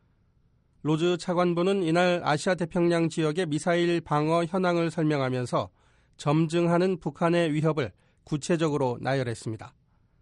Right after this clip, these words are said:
우선 북한이 천구백구십팔 년 발사한 장거리 탄도미사일은 일본 본토를 가로질러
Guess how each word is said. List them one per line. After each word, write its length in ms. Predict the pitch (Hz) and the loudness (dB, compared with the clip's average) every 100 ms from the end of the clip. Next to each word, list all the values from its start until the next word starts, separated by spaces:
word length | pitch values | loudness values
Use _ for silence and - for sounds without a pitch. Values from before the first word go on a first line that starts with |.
| _ _ _ _ - | _ _ _ _ -8
우선 420 | 151 175 190 190 | -4 0 0 -2
북한이 540 | - 160 185 202 131 90 _ _ - | -4 -2 0 2 0 -6 _ _ -14
천구백구십팔 1080 | - 202 190 185 185 - 160 180 - 185 180 | -4 -2 0 0 -2 -4 -4 -4 -2 0 2
년 240 | 175 175 | 2 2
발사한 520 | 170 160 - 160 190 | 0 -2 0 0 0
장거리 540 | 175 156 156 165 170 180 | 0 0 2 2 2 -2
탄도미사일은 880 | - 185 180 160 143 147 151 131 90 _ _ _ - | -2 -2 0 0 0 -2 -2 -4 -8 _ _ _ -2
일본 440 | 151 160 180 190 | 2 4 2 0
본토를 520 | - 165 165 175 170 160 | 2 0 2 0 0 2
가로질러 560 | 156 151 147 160 101 | 0 0 0 -2 -2